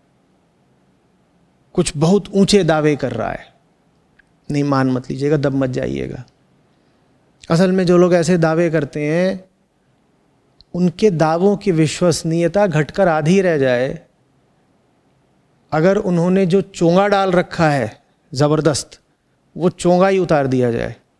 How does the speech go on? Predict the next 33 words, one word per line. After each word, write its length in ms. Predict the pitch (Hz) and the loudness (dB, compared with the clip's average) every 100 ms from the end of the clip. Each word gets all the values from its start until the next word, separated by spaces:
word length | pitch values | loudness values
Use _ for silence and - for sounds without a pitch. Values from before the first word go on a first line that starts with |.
| - | -4
आप 160 | 160 | 0
एक 80 | 185 | 2
बार 140 | 190 202 | 0 0
कल्पना 340 | 196 180 202 | 0 0 2
करके 220 | 175 175 | 2 2
देख 220 | 147 131 | 2 0
लीजिए, 380 | 135 127 131 127 - _ _ _ _ _ _ _ _ _ _ _ _ - - | -4 -6 -8 -12 -14 _ _ _ _ _ _ _ _ _ _ _ _ -16 -2
वो 80 | 143 | 0
जो 60 | |
चोगा 420 | 160 - 165 196 214 | 0 2 2 2 0
है 140 | 196 | 0
ना, 140 | 233 254 | 0 2
वो 180 | 208 220 427 - - | 2 2 -2 -12 -8
महीनों 640 | 139 151 117 165 196 254 | -2 0 2 2 4 2
की 180 | 254 240 | 2 0
मेहनत 400 | 214 165 180 208 | 2 2 2 2
के 100 | 214 | 2
बाद 240 | 185 175 165 | 2 2 0
तैयार 300 | 165 156 151 | 2 2 2
हो 60 | 151 | 0
जाता 280 | 160 165 | 0 -2
है। 60 | 269 | 0
बड़ा 200 | 208 214 | 2 2
महंगा 360 | 196 160 180 214 | 2 0 2 0
चोगा, 280 | 185 170 165 | 2 2 4
लाखों 380 | 147 147 214 | 2 2 2
में 120 | 214 208 | 2 2
एक 180 | 208 | 0
चोगा 320 | - 190 185 190 | 0 2 2 2
वैसा 260 | 180 180 | 2 2
बनता 320 | 170 165 170 | 2 0 -2
है। 220 | 175 120 - _ _ _ _ _ _ _ _ _ _ _ _ _ _ _ _ _ _ _ _ _ _ _ _ - | -2 -4 -10 _ _ _ _ _ _ _ _ _ _ _ _ _ _ _ _ _ _ _ _ _ _ _ _ -2
वो 140 | 180 | 0